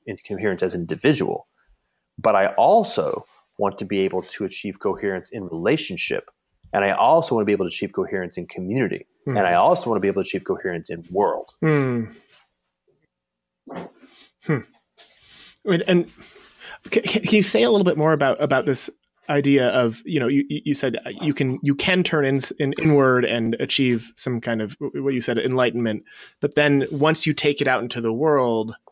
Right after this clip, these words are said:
Speaker 2: the, is it that the uncertainty or the complexity kind of breaks that sense? Or, or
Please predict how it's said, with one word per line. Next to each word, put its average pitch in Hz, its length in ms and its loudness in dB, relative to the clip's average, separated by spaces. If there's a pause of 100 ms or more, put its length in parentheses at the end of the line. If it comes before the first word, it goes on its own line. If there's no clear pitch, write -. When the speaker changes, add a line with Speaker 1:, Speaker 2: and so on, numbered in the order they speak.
(920)
Speaker 2:
the, 151 240 4 (200)
is 160 160 4
it 147 140 2
that 147 180 2
the 143 140 2
uncertainty 190 1000 0
or 131 300 -2
the 147 160 -2
complexity 185 1000 0 (200)
kind 143 200 -2
of 120 220 -4 (240)
breaks 135 520 -2
that 170 280 0 (340)
sense? - 640 -4
Or, 147 200 2
or 156 260 0